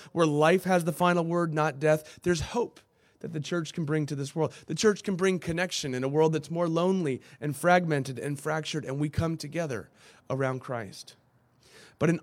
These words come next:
often overlooked resource the church can give to this world is the gift of lament.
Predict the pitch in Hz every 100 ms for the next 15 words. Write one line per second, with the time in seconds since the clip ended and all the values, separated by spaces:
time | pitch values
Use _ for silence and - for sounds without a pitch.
0 | - 185 226 220 240 196 180 175 170 165
1 | 143 156 151 135 113 101 117 - 147 143
2 | - 131 135 127 123 123 - 113 95 82
3 | _ _ _ _ _ _ _ _ _ _
4 | _ _ - 123 127 127 139 123 110 117
5 | 113 98 - -